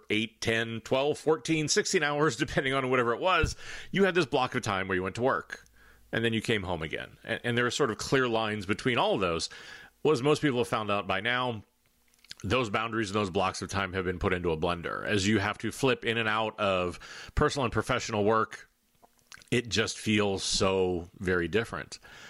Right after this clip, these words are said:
And I think in a lot of cases, we're seeing that this shelter in place, you know, sort of lifestyle that we're being asked to live is extending to a few too many leaders and a few too many companies and a few too many people's mentality,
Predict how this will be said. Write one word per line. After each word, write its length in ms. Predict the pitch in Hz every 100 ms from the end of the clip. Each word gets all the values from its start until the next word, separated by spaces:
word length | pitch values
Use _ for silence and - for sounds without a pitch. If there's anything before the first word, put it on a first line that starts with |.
| - - - _
And 140 | - 143
I 140 | 151
think 220 | 131 156
in 120 | 143 135
a 60 |
lot 200 | 131 143
of 60 | 160
cases, 560 | 139 123 - 120 107
we're 180 | 127 123
seeing 640 | 107 - 151 160 131 120 104
that 220 | 117 110
this 540 | 107 117 - - - -
shelter 540 | - - 131 127 123
in 120 | 110
place, 680 | - 123 120 113 - - - -
you 160 | - 110
know, 160 | 110 104
sort 240 | - 113
of 80 | 101
lifestyle 500 | 110 117 - 107 104
that 140 | 107
we're 80 | 104
being 240 | 101 104
asked 320 | 101 98 - -
to 60 |
live 560 | 92 139 160 104 95 - - - - - - _ _
is 160 | 139 131
extending 580 | 131 - 131 131 123 117
to 180 | 123
a 60 | 117
few 260 | - 113 113
too 160 | 117
many 380 | 107 104 101 95
leaders 720 | 95 117 120 113 113 95 113
and 120 | - 95
a 20 |
few 160 | -
too 140 | 101 98
many 160 | 95
companies 560 | 92 117 104 110 104 92
and 100 | 101
a 20 |
few 200 | 85 104
too 160 | 92 98
many 180 | 92 90
people's 380 | 107 101 95
mentality, 600 | 95 87 135 160 120 110